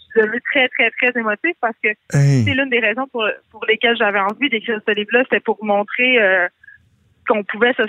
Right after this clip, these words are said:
Speaker 1: sortir d'une histoire, euh, comme celle-là, puis qu'on pouvait faire quelque chose de lumineux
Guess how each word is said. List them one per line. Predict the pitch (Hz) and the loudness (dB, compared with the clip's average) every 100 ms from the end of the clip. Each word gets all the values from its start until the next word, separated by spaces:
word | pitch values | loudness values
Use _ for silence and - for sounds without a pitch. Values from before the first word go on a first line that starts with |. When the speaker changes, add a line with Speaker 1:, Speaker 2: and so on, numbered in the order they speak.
| - | -2
Speaker 1:
sortir | 226 - 254 254 214 | -4 -2 -2 -2 -4
d'une | 208 | -16
histoire, | - 233 226 226 226 | -6 0 2 2 2
euh, | 208 202 202 196 | 2 2 0 -2
comme | - 208 208 202 | -4 -4 -6 -4
celle-là, | 208 208 277 | -2 0 0
puis | - | -2
qu'on | - 208 | -6 -6
pouvait | - 214 | -2 -2
faire | 233 262 | 0 -2
quelque | 220 | -4
chose | 262 247 | -6 -2
de | |
lumineux | 214 220 233 226 247 | -2 -2 -8 -4 -4